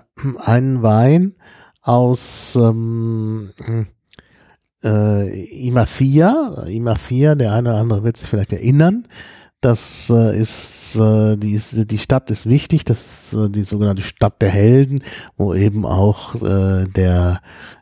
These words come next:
äh, makedonische Königshof war, also mit, mit Philipp und Alexander. Und von daher auch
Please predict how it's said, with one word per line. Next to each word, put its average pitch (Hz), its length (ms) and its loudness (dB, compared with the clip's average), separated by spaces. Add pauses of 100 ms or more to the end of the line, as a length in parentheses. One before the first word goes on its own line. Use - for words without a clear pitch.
äh, 92 260 0
makedonische 104 540 2
Königshof - 1000 0
war, 90 200 2
also 90 120 0
mit, 87 260 -6
mit 85 220 -6
Philipp - 500 0
und 87 140 -6
Alexander. 110 640 2 (600)
Und 98 260 -2
von 92 200 -2
daher 95 340 4
auch 104 240 0